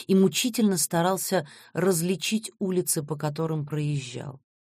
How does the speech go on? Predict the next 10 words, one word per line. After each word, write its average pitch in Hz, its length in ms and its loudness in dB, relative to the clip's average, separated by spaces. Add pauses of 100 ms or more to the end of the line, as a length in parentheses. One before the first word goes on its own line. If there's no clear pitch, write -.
(840)
Быстрота, 160 840 0
воздушность, 151 720 0
запах 185 420 2
осени, 147 600 0 (200)
головокружительная 202 1080 6
зеркальность 165 1200 2
того, 175 280 0
что - 220 -6
плыло 160 340 -2
мимо, 170 560 2